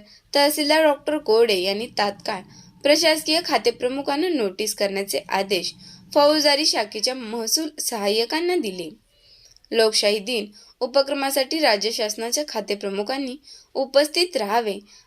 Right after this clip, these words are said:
असे शासनाचे निर्देश आहेत, मात्र अनेक अधिकारी आपले प्रतिनिधी पाठवून जबाबदारी झटकून टाकत असताना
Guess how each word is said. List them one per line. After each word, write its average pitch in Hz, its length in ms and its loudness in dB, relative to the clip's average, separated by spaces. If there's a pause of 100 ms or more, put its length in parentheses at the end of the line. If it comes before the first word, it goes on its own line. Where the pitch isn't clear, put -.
(140)
असे 294 260 0
शासनाचे 220 560 -2
निर्देश 226 440 0
आहेत, 196 200 -12 (480)
मात्र 202 380 0 (420)
अनेक 269 380 2
अधिकारी 240 440 -2
आपले 196 360 -2
प्रतिनिधी 240 640 -6 (400)
पाठवून 302 420 4
जबाबदारी 240 600 2
झटकून 254 440 -4
टाकत 214 460 -4
असताना 240 400 -2